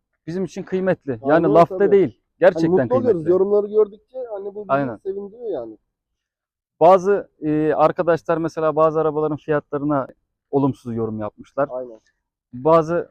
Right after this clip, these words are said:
Speaker 1: e, videolarda biz eksik bir teknoloji aktarmışız. O teknolojinin mesela doğrusunu yazmış. Biz o yorumlarda çok memnun kaldık
Speaker 2: Aynen
Speaker 1: mesela.
Speaker 2: öyle, tabii.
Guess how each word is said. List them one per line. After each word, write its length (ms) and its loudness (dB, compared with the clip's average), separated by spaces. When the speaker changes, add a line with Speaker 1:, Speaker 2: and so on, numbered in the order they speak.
Speaker 1:
e, 240 -4
videolarda 680 0
biz 220 -8
eksik 480 -4
bir 220 -2
teknoloji 540 -2
aktarmışız. 760 -4
O 100 -2
teknolojinin 560 -4
mesela 380 -2
doğrusunu 400 -2
yazmış. 460 -2
Biz 120 -12
o 120 4
yorumlarda 440 6
çok 200 -2
memnun 260 0
kaldık 260 -2
Speaker 2:
Aynen 120 -6
Speaker 1:
mesela. 240 -4
Speaker 2:
öyle, 100 -6
tabii. 280 -10